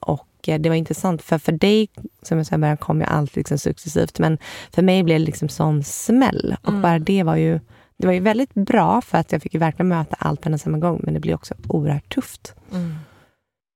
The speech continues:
Speaker 2: Ja, eh, för mig var det successivt, men det var ju, kändes ju som en smäll. Det var ju
Speaker 1: Mm.
Speaker 2: typ en månad.
Speaker 1: Precis.
Speaker 2: Ja, så att det var ju,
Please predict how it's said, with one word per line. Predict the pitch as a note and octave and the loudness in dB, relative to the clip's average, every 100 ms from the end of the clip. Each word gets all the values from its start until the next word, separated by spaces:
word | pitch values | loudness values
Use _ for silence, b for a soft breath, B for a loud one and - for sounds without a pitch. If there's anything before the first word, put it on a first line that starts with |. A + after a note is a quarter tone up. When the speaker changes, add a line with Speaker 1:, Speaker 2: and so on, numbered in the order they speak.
| _ _ _ - | _ _ _ -4
Speaker 2:
Ja, | A3 A3 G#3+ - - - G1+ A1+ B1 A#1+ C#2 | 0 2 0 -2 -8 -18 -14 -12 -10 -8 -8
eh, | |
för | F#3 G#3 | -6 -2
mig | G3+ G3 | 0 0
var | G#3 | 0
det | G3 | -2
successivt, | - G3 F3+ F3+ - | -4 -6 -6 -8 -4
men | F3 | -4
det | |
var | E3+ F3+ | 0 0
ju, | F3+ F3 | 0 -2
kändes | - - G3 E3 - | -8 -2 0 -2 -4
ju | A3 | -4
som | F3 | -4
en | F3 | -6
smäll. | - - F3+ - - | -8 -8 -10 -14 -4
Det | G3+ | 2
var | G3 | 2
ju | |
Speaker 1:
Mm. | E3 | 2
Speaker 2:
typ | E3 | -2
en | D3+ E3+ | -2 0
månad. | F3 D#3+ F3 D#3 - - - - | 2 2 0 -2 -8 -18 -20 -8
Speaker 1:
Precis. | - - - | -8 -4 0
Speaker 2:
Ja, | F#3+ D3+ F#3 - | 2 2 -4 -10
så | - G3 | -4 -2
att | E3 | -2
det | |
var | E3 E3+ | -2 0
ju, | E3 E3 D#3+ D#3 | 2 2 0 -2